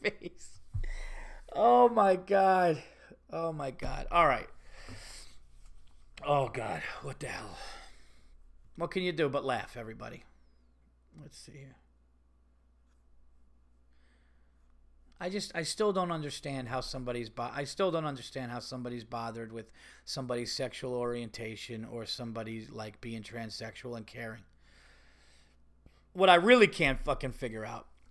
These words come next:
I can't for the life of me, and I'm not even trying to be, I'm not even trying to be, um, you know, political at all, 'cause I'm not, you know, you guys know I don't like to do that, and I'm a very centrist type of person.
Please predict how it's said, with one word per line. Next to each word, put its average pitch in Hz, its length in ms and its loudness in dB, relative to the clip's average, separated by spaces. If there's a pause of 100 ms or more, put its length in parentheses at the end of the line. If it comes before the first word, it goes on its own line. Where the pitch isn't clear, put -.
(160)
I 147 80 0
can't 196 260 -2
for 202 120 0
the 180 120 6
life 190 320 6
of 165 80 -2
me, 127 260 -4 (1200)
and 151 120 2
I'm 185 100 2
not 202 160 6
even 190 160 2
trying 180 280 2
to 170 60 0
be, 165 280 -2
I'm 151 120 -2
not 175 160 2
even 175 160 0
trying 165 360 0
to - 140 -10
be, 139 460 -6 (580)
um, 120 380 -2 (1300)
you 139 120 -2
know, 127 100 0
political 139 580 12
at 127 80 2
all, 110 180 2
'cause 127 140 -6
I'm 131 100 -2
not, 135 220 0
you 139 80 -2
know, 135 100 0
you 139 140 -2
guys 139 200 2
know 139 140 0
I 135 80 2
don't 135 100 0
like 131 180 -4
to 127 60 -10
do 127 180 -6
that, 123 140 -2
and 120 40 -4
I'm 123 100 -4
a 120 60 -4
very 123 260 -4
centrist 120 520 -8
type 117 220 -8
of 110 80 -12
person. 117 440 -6